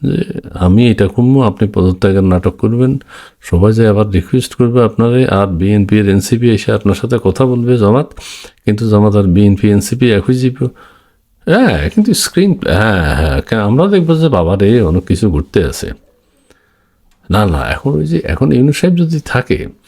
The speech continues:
তাহলে তো উনি ওই যে করিডোর, ওইটা, হেটা যা আছে না, বন্দর টন্দর, এটা তো সব দিতেই পারবে। হ্যাঁ, ওনার কথা ছাড়া আর নির্বাচনও হবে না। না,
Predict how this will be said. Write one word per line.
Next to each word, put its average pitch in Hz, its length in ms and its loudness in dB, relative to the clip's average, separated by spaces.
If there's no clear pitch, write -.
তাহলে 226 240 4
তো 214 140 -2
উনি 170 260 4
ওই 160 200 4
যে 147 160 -2
করিডোর, 143 640 2
ওইটা, 113 440 0
হেটা 120 380 0
যা 101 160 0
আছে 120 320 -2
না, 160 120 0
বন্দর 95 280 2
টন্দর, 92 300 0
এটা 196 120 0
তো 208 80 0
সব 180 200 -4
দিতেই 120 440 2
পারবে। 64 480 -4
হ্যাঁ, 85 260 -2
ওনার 117 280 0
কথা 147 240 -2
ছাড়া 147 240 0
আর 139 40 -4
নির্বাচনও 95 480 0
হবে 80 200 -2
না। - 240 -10
না, 135 140 2